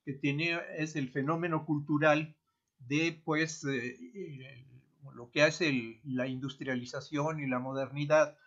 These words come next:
es que la gente tenga que ir a vivir a lugares muy lejanos de donde, donde nació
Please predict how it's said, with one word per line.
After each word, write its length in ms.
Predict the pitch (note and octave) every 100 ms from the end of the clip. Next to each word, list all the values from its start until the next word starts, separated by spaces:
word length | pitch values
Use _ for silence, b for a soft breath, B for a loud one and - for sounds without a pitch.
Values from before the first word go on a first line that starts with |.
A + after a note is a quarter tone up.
| b b _
es 160 | - -
que 100 | G3
la 160 | E3
gente 340 | - D#3+ D#3+ F3+
tenga 440 | F3+ D#3 F3 E3
que 80 | D#3+
ir 100 | D#3+
a 60 | D#3+
vivir 500 | D3 D3+ F3 F3 -
a 100 | D3+
lugares 640 | C#3 C3 C#3+ D#3 E3 - -
muy 280 | C3 E3 F3
lejanos 540 | D3 D#3 D#3 D#3+ D#3
de 140 | B2+ C3
donde, 520 | B2+ B2+ B2+ B2+ - _ C3 C#3+ A#2+
donde 300 | C3 B2+ B2+
nació 560 | C#3 C#3 F#3+ B3 B3+